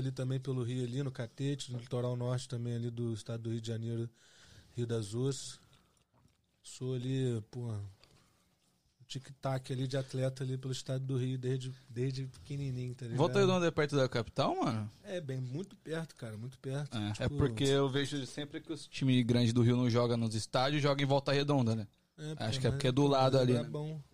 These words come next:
Speaker 1: Volta Redonda é, tipo, uma cidade estratégica, tá ligado? Pra quem,
Speaker 2: Sim.
Speaker 1: pra quem, pô, tinha dificuldade em aula de história, foi onde Getúlio Vargas lançou a C S N, a Siderúrgica Nacional. Porque ela fica ali, tipo,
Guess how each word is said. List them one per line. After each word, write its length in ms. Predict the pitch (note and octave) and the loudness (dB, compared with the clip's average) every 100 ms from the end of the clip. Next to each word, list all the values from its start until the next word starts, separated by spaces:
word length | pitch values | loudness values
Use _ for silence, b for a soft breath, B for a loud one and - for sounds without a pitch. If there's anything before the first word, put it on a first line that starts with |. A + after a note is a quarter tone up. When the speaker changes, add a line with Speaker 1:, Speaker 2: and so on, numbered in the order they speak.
| b b b b b b b _ | b b b b b b b _
Speaker 1:
Volta 240 | - C3 D3 | -10 -6 -2
Redonda 440 | D#3 C3+ D3 E3 | -2 0 0 0
é, 40 | E3 | -4
tipo, 200 | - D#3+ | -6 -4
uma 100 | D#3+ | -4
cidade 320 | - D3+ D#3 | -4 -4 -4
estratégica, 880 | - E3 D#3 - D3 D#3 C3+ C3 G#2+ - - | -4 -8 -8 -4 -2 -2 -2 -6 -8 -12 -12
tá 100 | B2+ | -8
ligado? 400 | B2+ C#3 D3 B2 | -6 -6 -6 -6
Pra 140 | C3 | -8
quem, 360 | - - C#3 C3 | -6 -4 -2 -2
Speaker 2:
Sim. 60 | |
Speaker 1:
pra 160 | - C3 | -4 -6
quem, 460 | C3+ C#3 C#3+ C3+ C3 C3 _ | -4 -4 -4 -4 -6 -10 _
pô, 200 | C3+ B2+ | -6 -4
tinha 180 | A#2 C3+ | -4 -6
dificuldade 720 | C3 - C3 C3 B2+ C3 B2+ | -6 -8 -12 -8 -4 -4 -4
em 160 | C3+ C3 | -4 -2
aula 220 | B2+ C3+ | -2 -4
de 80 | C3 | -4
história, 580 | B2+ - C#3 D#3+ A#2+ G#2+ b b b b b | -8 -6 -4 -2 -4 -6 b b b b b
foi 600 | - - C3 C3 C3 C3 | -20 -6 0 2 2 2
onde 540 | C3 C3+ C3+ C#3 C3+ | 2 0 -2 0 0
Getúlio 320 | B2 C3 C#3+ C3+ | 0 -2 -2 -2
Vargas 600 | B2 C3+ C#3 D3 C3+ - | -2 -2 -2 -2 -4 -6
lançou 400 | C3+ C#3 C3 C#3 | -6 -4 -4 -6
a 40 | |
C 160 | C3+ C3+ | -6 -4
S 220 | C3 - | -6 -4
N, 160 | C#3 C#3 | -4 -4
a 40 | |
Siderúrgica 500 | C3 B2+ B2+ B2+ - | -4 -4 -2 -2 -4
Nacional. 540 | B2 B2 C3+ B2 A#2+ A#2 b b b b b b | -8 -6 -6 -4 -4 -8 b b b b b b
Porque 220 | - G#2 A2+ | -14 -12 -10
ela 100 | A2+ | -10
fica 280 | - A#2 | -12 -14
ali, 120 | A#2 A#2 | -12 -12
tipo, 340 | - - A2+ | -14 -12 -12